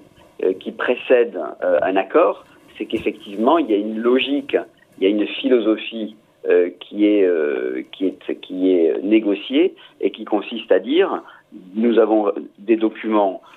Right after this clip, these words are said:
euh, de travail de la Commission qui dit à plusieurs reprises, euh, le système de retraite français est coûteux, euh, euh, la re-, la recherche, la réforme fera l'objet d'un suivi attentif.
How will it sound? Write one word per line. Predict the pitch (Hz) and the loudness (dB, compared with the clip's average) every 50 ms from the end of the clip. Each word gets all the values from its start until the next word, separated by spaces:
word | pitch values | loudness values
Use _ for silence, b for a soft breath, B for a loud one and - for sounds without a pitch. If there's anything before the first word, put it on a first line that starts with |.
| B B - | B B -6
euh, | - 87 85 76 67 - - - - | -4 -2 -2 -2 -4 -6 -10 -12 -14
de | - - 98 | -10 -10 -8
travail | - - - 113 107 104 110 110 110 101 92 87 | -8 -4 0 0 0 2 2 2 2 0 -2 -4
de | 90 98 | -2 -2
la | 90 - | -2 -2
Commission | - - 104 104 104 - - - 151 165 180 170 | -4 -6 -6 -6 -6 -4 -2 0 2 2 2 0
qui | - - 107 | -4 -10 -2
dit | 107 113 | 2 2
à | 101 | 2
plusieurs | - - 107 101 101 101 92 | 2 0 -6 -4 -2 -2 0
reprises, | 98 95 92 - - 139 147 156 160 165 160 127 110 | 0 -2 -4 -6 -4 -2 -2 0 0 -2 -2 0 0
euh, | 107 98 95 92 b b b b _ _ | 0 0 0 -2 b b b b _ _
le | - 113 | -2 -2
système | 117 - 123 110 - - 120 117 | 0 0 -4 -4 0 2 2 2
de | 107 107 | 2 -2
retraite | 98 104 101 - 107 92 - | -2 -4 -4 -4 -6 -6 -6
français | - - 95 98 - - 101 | -6 -6 -6 -6 -2 -2 -2
est | 95 95 | -2 -2
coûteux, | - - 117 107 110 - 135 139 139 151 160 160 165 165 156 131 | -4 -8 -10 -10 -6 -2 0 2 2 4 4 4 4 4 4 4
euh, | 117 107 101 - B B B _ _ _ - | 4 4 2 0 B B B _ _ _ 0
euh, | 104 104 | 2 4
la | 107 113 110 | 4 4 4
re-, | 127 135 127 131 - - | 2 0 -2 -2 -4 -2
la | 117 123 120 | 0 0 0
recherche, | 117 139 139 139 - - 156 143 - - - | 2 0 -2 -4 -2 0 0 0 0 0 -2
la | 117 117 | -2 0
réforme | 135 135 135 - - 151 143 135 123 | 0 -2 -4 0 2 2 2 2 0
fera | - 120 110 117 117 | -4 0 2 4 4
l'objet | 120 120 117 110 - 127 127 | 2 2 -2 -4 -2 -2 -2
d'un | 110 110 107 | -2 -4 -6
suivi | - - 113 110 107 107 92 | -6 -10 -18 -6 2 4 4
attentif. | - - 110 117 117 - _ - - 311 330 339 - - | 4 4 0 -6 -6 -10 _ -14 -12 -12 -12 -12 -14 -18